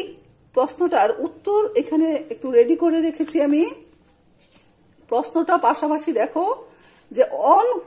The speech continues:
what day, what day was your last birth-, birthday celebration, Celebrated? আচ্ছা, তাহলে কি হবে? On what day was your last birthday celebrated?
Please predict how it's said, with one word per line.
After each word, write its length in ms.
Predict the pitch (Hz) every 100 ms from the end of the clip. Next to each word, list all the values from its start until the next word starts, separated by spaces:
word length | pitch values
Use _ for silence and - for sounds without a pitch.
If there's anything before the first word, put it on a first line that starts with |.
| 262
what 160 | 415 339 220
day, 160 | 202 330 - - _ _ _ _ _ _ _ _ _ _ _ _ _ _ _
what 180 | 262 370 349
day 120 | 415 453 262
was 200 | 262 277 320 -
your 140 | 269 320 254 226
last 280 | 381 427 - 226
birth-, 300 | 220 247 - - - _ 202
birthday 400 | 233 247 - 392 539 -
celebration, 600 | - 359 320 233 214 226 - - _ _ _ _ _ _ _ _ _ _ _ _ _ -
Celebrated? 540 | - 370 285 240 - - - - - - -
আচ্ছা, 200 | 190 - - - -
তাহলে 240 | 320 359 381
কি 80 | 370 359
হবে? 180 | 370 392 240 269
On 100 | 320 359 - - -
what 180 | 254 370 302
day 140 | 403 427 - 247
was 200 | 262 339 - 247
your 140 | 277 311 214
last 240 | 226 359 - 208
birthday 380 | 220 240 226 403 415
celebrated? 540 | 320 330 226 165 -